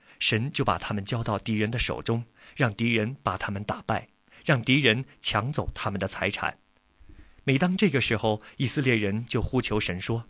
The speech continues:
：“神啊，我们是您的子民啊，救救我们吧！我们不该做邪恶的事情，我们知错了，我们一定改正，救救我们吧！”于是神就从以色列人当中兴起一个追随神的人来当士师，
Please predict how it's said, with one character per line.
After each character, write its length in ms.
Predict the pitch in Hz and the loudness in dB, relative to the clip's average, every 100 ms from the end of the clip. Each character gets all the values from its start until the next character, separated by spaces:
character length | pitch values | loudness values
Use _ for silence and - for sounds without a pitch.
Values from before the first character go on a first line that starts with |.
| - _ _ _ - | -16 _ _ _ -2
：“神 320 | - 120 107 | 2 2 0
啊， 200 | 127 - _ _ - - | -4 -8 _ _ -20 0
我 80 | 160 | 2
们 100 | 170 | 4
是 140 | 175 | 4
您 160 | 160 143 | 4 2
的 100 | 190 | -2
子 220 | - 123 | -2 -4
民 260 | 98 90 131 | -4 -2 -4
啊， 200 | 131 - _ - - | -6 -10 _ -20 -4
救 240 | - 220 | 2 2
救 120 | 160 | 4
我 120 | 127 110 | 2 2
们 200 | 90 95 | 0 -2
吧！ 260 | 127 - _ _ _ - | -4 -4 _ _ _ -6
我 80 | - | 2
们 120 | 151 | 2
不 140 | 165 214 | 4 4
该 160 | 175 | 4
做 140 | 196 190 | 2 4
邪 240 | - 131 | 4 4
恶 140 | 175 214 | 4 2
的 100 | 123 | 2
事 220 | - 113 | 0 0
情， 260 | - 98 _ _ - - | -2 -4 _ _ -20 0
我 80 | 139 | 2
们 120 | 120 | 2
知 180 | 120 165 | 2 0
错 280 | - 143 101 | 2 2 2
了， 200 | 92 - - - | 0 -8 -20 -4
我 60 | 165 | 2
们 160 | 156 175 | 4 4
一 140 | 139 | 2
定 180 | 180 226 | 2 2
改 200 | 143 107 | 2 0
正， 280 | - 120 143 _ - - | 0 -2 -4 _ -20 -4
救 200 | - 240 | 4 6
救 140 | 175 151 | 6 4
我 140 | 117 | 4
们 180 | 101 101 | 2 0
吧！” 240 | 120 - - _ _ _ _ _ _ _ _ _ _ - | -2 -4 -14 _ _ _ _ _ _ _ _ _ _ -4
于 160 | 110 | 2
是 360 | 110 - 107 107 - | 4 4 2 0 -4
神 260 | - 123 120 | 0 2 2
就 120 | 127 | -2
从 300 | 110 104 104 | -2 -4 -4
以 120 | - 107 | -4 -4
色 160 | - | -2
列 120 | 113 104 | -2 -2
人 160 | 101 | -2
当 180 | 120 120 | -2 -2
中 240 | 120 123 127 - | -4 -4 -6 -2
兴 260 | - 180 175 | 2 2 2
起 200 | - 95 | 0 0
一 80 | 101 | 0
个 260 | 113 98 | 0 0
追 260 | - - 135 | 0 -2 0
随 180 | 131 113 | 0 0
神 240 | - 104 | 2 0
的 100 | 107 | 0
人 260 | 95 87 98 | -2 -4 -6
来 160 | - 101 | -8 -4
当 180 | 123 117 | -2 0
士 180 | - | -2
师， 300 | 92 - 113 | -2 -2 -2